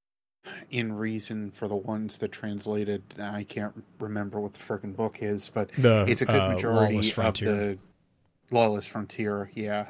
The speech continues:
Speaker 1: it's, uh, it's a good majority of that, like, entire book is, like, quotes from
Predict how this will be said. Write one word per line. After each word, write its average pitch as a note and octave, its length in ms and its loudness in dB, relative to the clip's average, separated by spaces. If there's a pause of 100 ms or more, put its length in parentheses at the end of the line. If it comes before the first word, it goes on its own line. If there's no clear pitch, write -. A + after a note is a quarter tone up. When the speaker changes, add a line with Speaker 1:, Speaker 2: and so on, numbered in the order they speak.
Speaker 1:
it's, - 380 -6
uh, G#2 280 0
it's A#2 180 -2
a A#2 40 0
good G#2+ 160 -4
majority G#2+ 480 -2
of G2+ 140 -4
that, G#2+ 240 0
like, G#2+ 240 -2
entire G#2 920 -2 (800)
book G#2 380 0 (880)
is, G#2+ 760 2
like, G#2 220 -2
quotes - 720 0
from G2+ 500 2